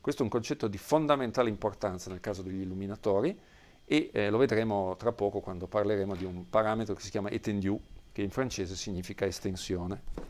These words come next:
Ora, però volevo ancora farvi vedere una cosa, e cioè, eh, queste lenti, questi beam splitter, perché anche questi ovviamente li dovete comprare. Non sono per nulla facili da fare, altrimenti.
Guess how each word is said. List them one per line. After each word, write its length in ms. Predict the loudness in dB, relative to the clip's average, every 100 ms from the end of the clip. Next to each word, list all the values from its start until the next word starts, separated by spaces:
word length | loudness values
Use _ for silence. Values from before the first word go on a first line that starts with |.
| -14 -18 -18 -18 -16 -18 0 6 6 6
Ora, 400 | 12 12 12 12 6 -6 0
però 240 | 6 10 12
volevo 260 | 12 10
ancora 300 | 8 10 10
farvi 240 | 10 8 8
vedere 220 | 6 6
una 160 | 4
cosa, 580 | 6 8 10 10 6 4 -4 -20 -20 -2
e 120 | -2
cioè, 440 | 6 10 10 10 4 -10 -20 -20 -20 -18 -12 0
eh, 380 | 4 4 4 4
queste 300 | 2 4 8
lenti, 400 | 8 6 2 0
questi 440 | 0 0 0 0 2
beam 160 | 0
splitter, 680 | -4 0 0 4 4 4 0 -20 -12
perché 180 | -2 0
anche 160 | 0 2
questi 360 | 2 2 0
ovviamente 400 | 2 2 2 0
li 100 | 0
dovete 260 | 2 0 0
comprare. 600 | -2 8 10 10 8 -4 -16 -20 -18 -18 -18 -20 -10
Non 260 | 2 2 4
sono 280 | 6 6 6
per 160 | 4
nulla 260 | 4 4 6
facili 380 | 6 4 2 2
da 100 | 4
fare, 480 | 6 6 4 0 -6
altrimenti. 720 | -8 -6 -4 -4 -4 -6 -8